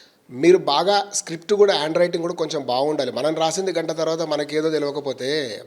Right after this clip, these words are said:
మన పేపర్ ఎవాల్యుయేటర్ చేసేవాడు మనకేమైనా బంధువా లేకపోతే మన గురించి ఏముంటది? మూడు ఇంకోటి కూడా మీరు మైండ్లో పెట్టుకోండి. మీకు ఎవాల్యుయేటర్కు మధ్యలో ఉన్నది only మీ ఆన్సర్ షీట్.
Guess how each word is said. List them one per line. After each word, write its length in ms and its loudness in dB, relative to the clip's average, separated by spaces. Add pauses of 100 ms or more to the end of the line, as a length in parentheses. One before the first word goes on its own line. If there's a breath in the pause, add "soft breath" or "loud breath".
మన 160 -2
పేపర్ 360 0
ఎవాల్యుయేటర్ 600 0
చేసేవాడు 440 -4
మనకేమైనా 420 -4
బంధువా 420 -2
లేకపోతే 360 -6
మన 180 -2
గురించి 280 -6
ఏముంటది? 400 -12 (560 loud breath)
మూడు 320 6
ఇంకోటి 300 2
కూడా 140 -2
మీరు 160 -4
మైండ్లో 300 -2
పెట్టుకోండి. 380 -8
మీకు 360 -2
ఎవాల్యుయేటర్కు 720 2
మధ్యలో 340 -2
ఉన్నది 220 -4
only 360 -2
మీ 120 -2
ఆన్సర్ 360 -2
షీట్. 320 -8